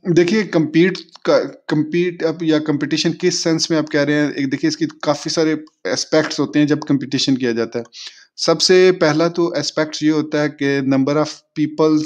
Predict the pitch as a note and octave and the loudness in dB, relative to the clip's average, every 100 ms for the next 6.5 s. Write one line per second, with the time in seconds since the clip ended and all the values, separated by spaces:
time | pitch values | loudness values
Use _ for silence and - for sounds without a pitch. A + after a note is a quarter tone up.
0 | - D#3 - D3+ D3 C#3+ - - A#2+ A#2 | -4 -8 -2 0 0 0 -4 -4 -4 -4
1 | A#2+ A#2 A#2 - - - _ B2+ C3 D3+ | -6 -8 -12 -20 -20 -20 _ -2 0 2
2 | D#3+ D3 D#3 D3+ D3 C#3+ D3+ D#3 D3 D#3 | 2 2 2 2 4 4 4 0 0 2
3 | D3+ - C3 B2+ B2 C#3+ B2 G#2+ A#2+ A#2 | 2 0 -4 -4 -2 -2 -2 -4 -4 -8
4 | A#2+ _ _ A#2+ B2 A2 - - _ C3 | -10 _ _ -10 -6 -8 -8 -16 _ -4
5 | B2 - C#3 B2+ A#2+ B2 A#2 A#2 B2 B2+ | -4 -4 -2 0 0 0 0 -2 -6 -6
6 | B2+ B2 A#2+ C3 | 0 0 0 -2